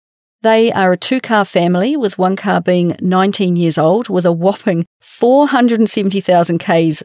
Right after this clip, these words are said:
on the clock. He said it's worth nothing and it has not missed a beat.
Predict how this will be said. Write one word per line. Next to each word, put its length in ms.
on 160
the 80
clock. 400
He 120
said 340
it's 240
worth 240
nothing 560
and 260
it 180
has 180
not 260
missed 240
a 60
beat. 360